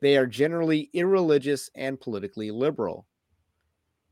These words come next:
And then the undecideds. Undecideds frequently responded neither agree or disagree to questions about religion and society. They are ambivalent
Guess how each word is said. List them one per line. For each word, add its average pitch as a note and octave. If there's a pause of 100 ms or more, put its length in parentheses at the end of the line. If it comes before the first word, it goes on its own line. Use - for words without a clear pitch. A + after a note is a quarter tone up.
(140)
And C#3+
then D3
the C#3+
undecideds. D#3
Undecideds D3
frequently D#3
responded C#3
neither C3+
agree C#3 (180)
or C3+
disagree C#3+ (920)
to D3
questions F3+
about D3+
religion C#3
and A#2+
society. D#3
They C3+
are B2
ambivalent C#3